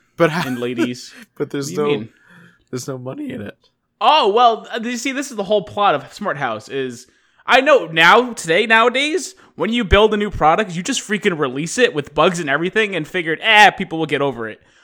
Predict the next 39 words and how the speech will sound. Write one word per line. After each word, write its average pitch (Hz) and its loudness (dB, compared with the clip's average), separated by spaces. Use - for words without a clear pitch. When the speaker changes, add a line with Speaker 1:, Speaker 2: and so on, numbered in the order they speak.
Speaker 2:
But 190 -8
before 220 0
then, 233 2
they 202 -2
used 175 -6
to 143 -2
beta 135 -6
test 220 -2
things 262 -6
by 156 2
giving 170 -2
it, - -10
by 160 -2
giving 165 -2
these 151 -6
things 151 -4
to 127 -8
people 131 -10
for 113 -12
free 117 -6
and 143 -2
let 214 2
the 196 0
free 214 -2
people 165 -6
deal. 147 -4
Well, 190 0
like, 226 2
what 302 -2
are 349 2
they 339 4
gonna 302 4
have 285 6
to 262 -10
complain? 220 -2
It's 135 -10
free. 196 -4
Come 269 -2
on. 220 4